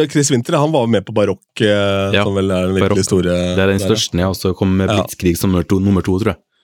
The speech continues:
Speaker 1: Ja, riktig. Kult. Nei, men den, <laughs> den må vi sjekke.
Speaker 2: <laughs> Ja.
Speaker 1: Det er bra. Blitzkrieg, det, altså.
Speaker 2: Mm.
Speaker 1: Herlig. Eh, tusen takk for, eh, praten, Kristoffer.
Speaker 2: Jo,
Speaker 1: Eh, det
Speaker 2: tusen
Speaker 1: var,
Speaker 2: hjertelig takk.
Speaker 1: eh, veldig,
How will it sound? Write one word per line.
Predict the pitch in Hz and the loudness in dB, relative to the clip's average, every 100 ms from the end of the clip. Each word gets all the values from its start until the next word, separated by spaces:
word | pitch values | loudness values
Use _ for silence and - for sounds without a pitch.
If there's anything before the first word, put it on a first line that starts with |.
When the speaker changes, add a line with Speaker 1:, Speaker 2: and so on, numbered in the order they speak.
| _ _ _ | _ _ _
Speaker 1:
Ja, | 113 117 | -2 0
riktig. | 117 - 92 90 | 0 -2 -10 -8
Kult. | - 92 - | -4 -4 -2
Nei, | 120 | -2
men | 147 | 0
den, | 151 | 2
<laughs> | 143 - | 0 0
den | 190 170 | -2 0
må | 196 156 | 0 0
vi | 220 | 0
sjekke. | 170 - 101 | -2 -2 -2
Speaker 2:
<laughs> | 104 | 0
Ja. | 113 | 0
Speaker 1:
Det | - 131 - | 0 -2 -2
er | 117 | 0
bra. | 104 107 - | 0 -2 -4
Blitzkrieg, | 104 95 - 95 | -8 -6 -2 -2
det, | 95 | -2
altså. | 85 92 - - | -4 -8 -12 -6
Speaker 2:
Mm. | 98 85 85 | -4 -4 -4
Speaker 1:
Herlig. | 98 87 87 - _ - - - | -2 0 -2 -8 _ -20 -18 -4
Eh, | 113 117 117 123 123 | -2 0 0 0 -2
tusen | 117 139 156 | -2 -2 -2
takk | 139 135 | -2 -2
for, | 147 127 | 0 2
eh, | 127 123 | 2 2
praten, | 120 104 117 117 110 | -2 -2 0 2 0
Kristoffer. | 110 117 107 143 | -2 -4 0 0
Speaker 2:
Jo, | 147 147 - | 2 0 -2
Speaker 1:
Eh, | 120 | -2
det | 120 | 0
Speaker 2:
tusen | 117 | 0
Speaker 1:
var, | 110 | -2
Speaker 2:
hjertelig | 104 107 | 0 -2
takk. | 104 101 | -2 -6
Speaker 1:
eh, | 95 _ _ _ _ - 123 | -12 _ _ _ _ -6 -2
veldig, | 104 98 | 0 0